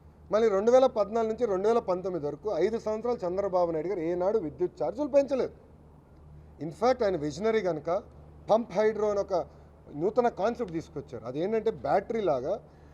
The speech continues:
మన నీరు వాడి ఒక, ఆ, బ్యాటరీ లాగా హైడ్రోని మనం మెయింటైన్ చేయొచ్చు.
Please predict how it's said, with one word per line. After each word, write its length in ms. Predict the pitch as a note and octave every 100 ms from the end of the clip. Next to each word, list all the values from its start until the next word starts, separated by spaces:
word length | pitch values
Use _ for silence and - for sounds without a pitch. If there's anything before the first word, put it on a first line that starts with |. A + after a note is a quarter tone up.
| - - - - D3
మన 220 | D#3+ E3+
నీరు 360 | D#3+ A3 C4+
వాడి 420 | B3+ F3+ D#3+ A#3 C4+ - - - - - -
ఒక, 400 | E3 F#3+ - -
ఆ, 140 | D3+
బ్యాటరీ 420 | C#3+ D3+ G3+ B3+ A#3+
లాగా 520 | A3 A3 F#3+ D#3 -
హైడ్రోని 580 | D#3 F#3+ G#3+ G#3 F#3+ E3
మనం 380 | C#3+ D#3+ D3+ C#3
మెయింటైన్ 400 | E3 G3+ G3+ E3+
చేయొచ్చు. 360 | E3 - A#3+